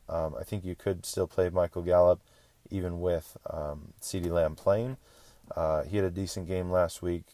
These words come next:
getting you nine points in P P R scoring formats. Dalton Schultz also gets a bump up because of the injuries, um, to CeeDee Lamb and also Amari Cooper being out.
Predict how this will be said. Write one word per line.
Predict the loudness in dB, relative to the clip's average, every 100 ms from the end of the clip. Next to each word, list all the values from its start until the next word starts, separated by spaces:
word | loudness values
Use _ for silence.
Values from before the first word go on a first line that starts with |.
| _
getting | -10 -8
you | -4
nine | 0 0 -2
points | -4 -4 -6
in | -12
P | -10 -10
P | -4 -2
R | -2
scoring | -6 -8 -8
formats. | -4 0 4 4 4 -8 _ _ _ _
Dalton | 8 8 8
Schultz | 4 6 6 2
also | 0 0 0 -2
gets | -2 0
a |
bump | 6 6 8
up | 6 6 4 -8
because | -8 0 0 2
of | -2 -2
the | -4 -4
injuries, | -6 -4 -2 0 -2 -8 -18 -20 -20 -20 -18 -4
um, | 2 2 0 -6 -16
to | -10
CeeDee | -6 -4 -2 0
Lamb | 2 2 2
and | 0
also | 0 0 -2
Amari | 0 -2 -4
Cooper | -6 -6 -4
being | -4 -2 6
out. | 6 6